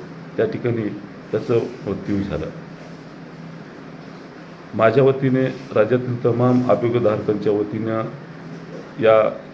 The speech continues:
कुटुंबियांना उभं राहण्यासाठी जितेंद्र सरांना भावपूर्ण आदरांजली देतो आणि, अ, त्यांच्या कुटुंबामध्ये जे काही दुःखाचं डोंगर कोसळलेलं आहे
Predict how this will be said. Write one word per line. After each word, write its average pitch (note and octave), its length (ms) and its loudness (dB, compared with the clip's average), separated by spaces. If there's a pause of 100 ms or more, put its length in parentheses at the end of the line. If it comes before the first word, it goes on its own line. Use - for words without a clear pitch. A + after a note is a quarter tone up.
(580)
कुटुंबियांना B2+ 840 6 (420)
उभं A2+ 260 6
राहण्यासाठी A#2 720 0 (320)
जितेंद्र A2+ 360 0
सरांना A2+ 520 0 (640)
भावपूर्ण A2+ 440 2
आदरांजली A2+ 760 2
देतो A#2+ 460 0 (500)
आणि, A#2 280 4 (640)
अ, G#2+ 300 8 (880)
त्यांच्या B2 320 6
कुटुंबामध्ये B2+ 920 6
जे A2 380 -6
काही B2 280 4
दुःखाचं B2 680 2 (640)
डोंगर A2+ 300 6
कोसळलेलं B2+ 600 4
आहे G#2+ 260 6